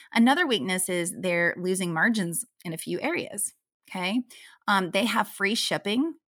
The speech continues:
and some of that free shipping to certain markets is actually making them lose a little bit of money. So that's a weakness. And then finally, um, they have had some product flops and some failures in their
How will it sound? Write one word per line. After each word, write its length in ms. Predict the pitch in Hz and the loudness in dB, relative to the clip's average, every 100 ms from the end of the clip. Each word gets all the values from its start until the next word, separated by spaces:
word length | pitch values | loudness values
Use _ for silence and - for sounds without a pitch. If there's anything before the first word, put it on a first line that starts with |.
| _ - | _ -2
and 320 | 180 175 - - | 0 0 -4 -4
some 220 | - 240 | 0 4
of 40 | |
that 160 | 254 - | 2 0
free 180 | 214 202 | -4 -4
shipping 600 | - 277 - 202 190 202 | 0 -2 2 0 0 -2
to 280 | - 185 175 | -4 -4 -4
certain 340 | - - 180 | -4 -4 0
markets 440 | 202 269 202 185 | 2 2 0 -4
is 140 | 180 139 | -6 -6
actually 380 | - 170 - 165 | -6 -6 -6 -6
making 340 | 160 - - | -8 -10 -8
them 240 | 143 151 | -8 -8
lose 240 | 139 131 127 | -8 -10 -10
a 60 | |
little 160 | 151 156 | -8 -8
bit 140 | 127 | -6
of 60 | 131 | -6
money. 240 | 147 - | -8 -10
So 160 | 165 170 | -12 -10
that's 220 | 135 147 | -10 -8
a 60 | 233 | -8
weakness. 560 | - - 127 233 - _ _ _ - - - - | -8 -10 -4 -4 -6 _ _ _ -20 -20 -8 0
And 120 | 254 | 2
then 120 | 254 | 4
finally, 520 | - 226 226 220 220 - | 4 4 4 2 -2 -2
um, 380 | 190 175 165 - - | 0 0 -2 -6 -6
they 140 | 202 | -4
have 240 | 202 196 180 | -2 -2 -2
had 340 | 185 175 175 | 4 4 4
some 180 | 175 165 | -4 -6
product 420 | - 147 117 - | -2 -2 -2 -12
flops 500 | - 151 - - - | -4 -2 -2 -4 -6
and 220 | - 156 160 | -6 -4 -4
some 160 | 156 | -6
failures 560 | - 147 120 156 185 - _ | -8 -6 -4 -6 -8 -12 _
in 200 | - 151 | -10 -8
their 340 | 113 110 160 | -6 -6 -8